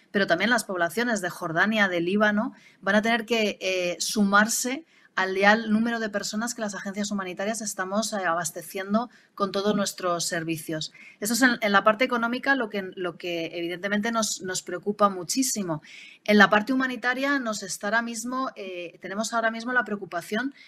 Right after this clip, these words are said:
de que hay, eh, a determinadas zonas de que no podemos acceder por el tema del confinamiento. Eh, es mucho más difícil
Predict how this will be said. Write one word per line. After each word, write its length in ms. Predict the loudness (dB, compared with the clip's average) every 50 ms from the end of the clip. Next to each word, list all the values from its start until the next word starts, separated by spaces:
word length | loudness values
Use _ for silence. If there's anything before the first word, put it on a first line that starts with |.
| -20 -20 _ -4
de 160 | -2 -2 0
que 300 | 0 0 0 0 -2 0 0
hay, 320 | 2 2 2 0 -2 -6
eh, 300 | -6 -6 -4 -4 -4 -2 -2
a 100 | -2 -2
determinadas 560 | -2 -4 -4 -4 -2 2 4 4 4 2 0
zonas 220 | -2 0 0 0
de 100 | 0 -2
que 100 | -4 -6
no 120 | -8 -6 -4
podemos 400 | -2 -2 -2 -2 -4 -6 -6 -8
acceder 520 | -8 -10 -8 -6 -6 -4 -4 -4 -6 -4
por 160 | -4 -4 -4
el 120 | -4 -4 -6
tema 220 | -4 -2 0 0
del 140 | 0 -2 -4
confinamiento. 840 | -6 -6 -6 -6 -6 -4 -2 -2 -2 -2 -4 -6 -4 -4 -4 -4 -4 -6 _ -20 -20 -18 -20 -20 _ _
Eh, 180 | 0 2 2 2
es 140 | 0 2 6
mucho 400 | 8 8 8 8 6 4 2 4
más 200 | 6 6 4 4
difícil 640 | 2 0 -2 -2 -6 -4 -4 -4 -4 -4 -4 -6